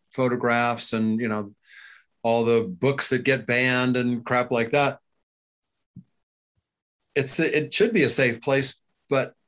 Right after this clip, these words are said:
I, I'm not, I'm interested in communicating to people, entertaining people. Uh, I'm not interested in getting canceled because I, I, you know, wanna be a hard ass about artistic expression.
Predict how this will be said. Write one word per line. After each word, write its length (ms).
I, 280
I'm 180
not, 260
I'm 160
interested 380
in 120
communicating 640
to 60
people, 400
entertaining 580
people. 640
Uh, 460
I'm 140
not 180
interested 380
in 80
getting 240
canceled 640
because 340
I, 280
I, 120
you 120
know, 120
wanna 260
be 160
a 180
hard 280
ass 340
about 460
artistic 540
expression. 720